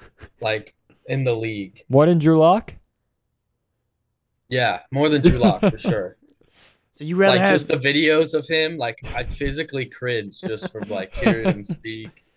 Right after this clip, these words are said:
Speaker 2: and
Speaker 1: Let's ride.
Speaker 2: it's bad.
Speaker 3: <laughs> I can't believe he said that. After a terrible primetime game, he had to get that in there.
Speaker 1: Yeah, like
Speaker 3: No wonder no one likes him.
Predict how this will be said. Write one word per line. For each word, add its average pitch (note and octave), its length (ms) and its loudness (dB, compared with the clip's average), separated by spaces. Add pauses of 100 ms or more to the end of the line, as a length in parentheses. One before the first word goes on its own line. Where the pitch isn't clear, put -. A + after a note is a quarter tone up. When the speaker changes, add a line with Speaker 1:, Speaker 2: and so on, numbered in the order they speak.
(140)
Speaker 2:
and F#2+ 380 -12
Speaker 1:
Let's - 180 -4
ride. - 420 -2 (160)
Speaker 2:
it's - 140 -16
bad. - 400 -8 (100)
Speaker 3:
<laughs> - 60 -20
I G3 80 -2
can't C#4 420 4
believe A3+ 520 0
he A#3+ 160 -2
said A#3 480 -2
that. D#3 280 -4 (340)
After B3 380 2
a A#3 160 6
terrible A#3+ 760 4
primetime A#3 720 2
game, F#3 400 4 (440)
he C#4 240 6
had B3+ 320 6
to C4+ 100 0
get A#3+ 280 -4
that A3+ 140 2
in G#3+ 180 4
there. C#3+ 300 -4 (100)
Speaker 1:
Yeah, D#3 200 4
like C#3+ 220 4 (760)
Speaker 3:
No G3+ 200 0
wonder A3+ 260 4
no C#3+ 120 -2
one C3 120 -6
likes A#2+ 260 -8
him. - 140 -16